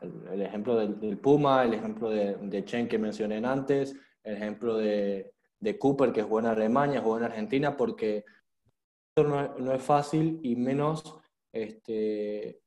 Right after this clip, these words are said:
nosotros que hemos pasado, muchos de nosotros, bueno, Pipe ahora trabaja, está relacionado con el fútbol, este, yo he pasado por, por distritoriales, Kevin ha pasado por distritoriales, Ricardo también, este,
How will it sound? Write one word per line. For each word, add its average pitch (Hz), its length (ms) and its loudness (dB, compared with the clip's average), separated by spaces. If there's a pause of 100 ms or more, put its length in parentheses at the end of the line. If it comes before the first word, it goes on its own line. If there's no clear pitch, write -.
(160)
nosotros 113 540 -4
que 123 100 -2
hemos 131 200 -2
pasado, 135 600 4
muchos 147 300 0
de 143 60 0
nosotros, 131 640 2 (280)
bueno, 113 280 2
Pipe 127 260 6
ahora 127 260 8
trabaja, 113 720 4
está 113 180 -4
relacionado 113 460 0
con 110 100 0
el 104 100 2
fútbol, 143 500 8
este, 104 500 -2 (260)
yo 120 260 6
he 120 100 8
pasado 113 380 4
por, 104 360 4
por 110 100 -2
distritoriales, 117 640 2
Kevin 120 260 4
ha 113 80 4
pasado 110 260 2
por 110 100 0
distritoriales, 113 680 4
Ricardo 113 400 4
también, 107 500 4 (440)
este, 104 720 -2